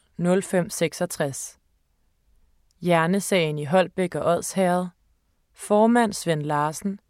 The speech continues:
Telefon tyve fjorten treogfirs fireogtres. E-mail: holbæk bindestreg odsherred snabel-a hjernesagen punktum d k. Faste aktiviteter.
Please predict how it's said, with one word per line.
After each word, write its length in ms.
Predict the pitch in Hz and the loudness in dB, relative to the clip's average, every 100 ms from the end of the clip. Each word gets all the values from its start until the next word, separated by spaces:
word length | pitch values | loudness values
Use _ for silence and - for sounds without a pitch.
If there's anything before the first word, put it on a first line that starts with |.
| _ - | _ -2
Telefon 580 | 208 180 - 190 170 | 0 0 0 0 0
tyve 400 | 190 - 175 175 | -4 -4 0 0
fjorten 540 | 165 175 165 170 190 202 _ _ - | -2 -2 0 0 -2 -8 _ _ -6
treogfirs 800 | - 233 - - 190 - - - | 0 2 0 -2 -4 -4 -6 -6
fireogtres. 720 | 180 175 180 165 147 - - _ _ _ _ - | -4 -2 -4 -6 -6 -10 -16 _ _ _ _ -2
E-mail: 540 | 208 226 233 226 220 - _ _ | 2 4 4 0 -2 -8 _ _
holbæk 580 | - 233 226 226 233 - _ | 0 2 2 0 -2 -2 _
bindestreg 540 | 190 185 196 - 156 - | 0 0 0 -4 -6 -2
odsherred 640 | - 180 - 190 175 170 170 - _ | 0 0 0 -2 0 0 -2 -8 _
snabel-a 480 | - 202 196 180 202 | -10 -4 -4 0 0
hjernesagen 720 | 185 160 147 165 - 170 165 | 2 2 0 -2 -4 -4 -6
punktum 400 | 160 156 151 170 | -6 -6 -4 -4
d 200 | 170 160 170 | -4 -6 -6
k. 80 | 156 143 _ _ _ _ _ _ _ _ _ _ | -8 -8 _ _ _ _ _ _ _ _ _ _
Faste 460 | - 175 - 190 | 2 2 2 0
aktiviteter. 760 | - 175 - 190 - 165 - | 0 -2 -4 -6 -4 -6 -6